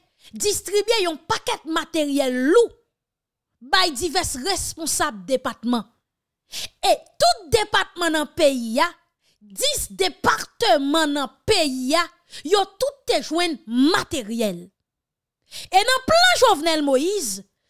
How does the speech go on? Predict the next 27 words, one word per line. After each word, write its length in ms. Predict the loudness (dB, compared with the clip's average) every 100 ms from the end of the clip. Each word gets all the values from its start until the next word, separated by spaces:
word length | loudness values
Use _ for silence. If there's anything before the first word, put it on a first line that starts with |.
| _
chaque 380 | -6 -2 0 0 0 -4 _ 2 4
année, 360 | 4 0 -2 _ _ -6
chaque 420 | -2 0 0 -2
commune 500 | 2 2 4 0 -2
sa 300 | -4 0 2
yo, 160 | 4 4 2 0 _ _ 0
yo 100 | 2 2
gen 160 | -2
pour 140 | -2 0
yo 140 | -2
faire 340 | -2 0 0 -2 _ -12
cent 400 | -6 -4 0 0 -2
kilomètres 560 | -2 2 2 2 -2 -4
route 500 | -2 0 0 -4 -12 _ _
parce 240 | -6 -4 -2
que 100 | -2
yo 160 | 0 -2
gen 160 | -2
matériel 840 | -2 -2 -2 -2 -4 -2 -2 -2 -4
peuple 200 | -8 -8
haïtien. 460 | -10 -6 -6 -6 -12 _ _ _ _ _ _ _ -18 -2
Non 140 | 2 4 2
seulement 580 | 4 4 4 2 -2 -4 _ -2
yo 140 | 0
a 100 | 0
fait 240 | -2 -2
route, 500 | 0 0 0 -2 -10